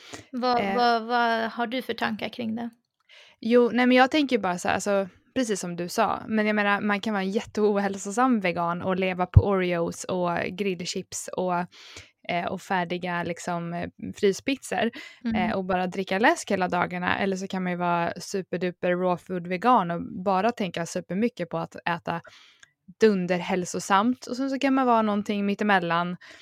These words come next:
Speaker 2: Det finns ju en väldigt lång gråskala, liksom. Men
Speaker 1: Mm.
Speaker 2: för mig så handlar ju hälsa om att må bra psykiskt och fysiskt.
Speaker 1: Precis.
Speaker 2: Ehm, mm. Och, och, och jag känner väl också, vi har ju båda,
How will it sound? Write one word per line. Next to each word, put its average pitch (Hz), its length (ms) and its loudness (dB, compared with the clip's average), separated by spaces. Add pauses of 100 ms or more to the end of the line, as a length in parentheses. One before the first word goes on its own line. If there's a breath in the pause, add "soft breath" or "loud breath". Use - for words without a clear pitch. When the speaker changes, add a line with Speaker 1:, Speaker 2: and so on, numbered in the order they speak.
(300 loud breath)
Speaker 2:
Det 190 140 -6
finns 190 220 -4
ju 196 40 -2
en 185 120 -2
väldigt 185 380 2
lång 170 220 -2
gråskala, 185 640 0
liksom. - 500 -8 (160)
Men 202 220 0
Speaker 1:
Mm. 226 80 0
Speaker 2:
för 220 80 0
mig 247 360 4
så 208 160 0
handlar 185 260 0
ju 185 60 0
hälsa 190 520 0
om 185 180 0
att 170 200 -2
må 175 140 -4
bra 160 360 0 (640 soft breath)
psykiskt 254 640 -2
och 247 260 0
fysiskt. - 680 -6
Speaker 1:
Precis. 240 240 -6
Speaker 2:
Ehm, 170 320 0 (600)
mm. 180 240 -10 (680 soft breath)
Och, 214 160 -2
och, 214 160 6
och 226 100 6
jag 226 220 6
känner 226 220 0
väl 202 120 2
också, 190 360 0 (440)
vi 196 200 -4
har 202 80 0
ju 202 60 0
båda, 190 440 0